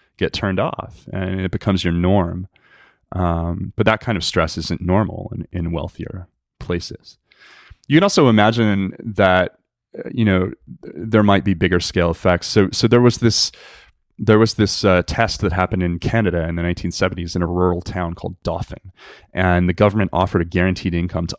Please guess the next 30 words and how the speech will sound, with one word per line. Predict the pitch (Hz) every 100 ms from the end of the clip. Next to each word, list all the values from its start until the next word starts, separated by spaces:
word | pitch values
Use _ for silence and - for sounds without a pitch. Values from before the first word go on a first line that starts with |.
| -
all | 101 101 101 101
twelve | - - 87
thousand | 85 82 85 80
five | 82 82
hundred | - 85 85 80
residents | 82 85 - - - -
of | 107 101 - _
Dauphin. | - 71 - - _ - - _ -
And | 101 98 95 98 - 107
there | 110 101
was | 101 95 92 90 - -
a |
political | 92 131 135 98
disagreement | 92 - 85 85 87 - -
that | 90
ended | 87 95 90
up | 85
stopping | - - 82 87 90 85
the | 87 87
experiment | 87 - 90 85 90
prematurely. | - 92 85 151 123 92 92
But | 92 -
years | 113 120
later, | 110 104 90 92
there | -
was | 90
this | - -
economist, | - 127 95 92 - -
Evelyn | 95 101 95
Forget. | 87 95 82 80 82 92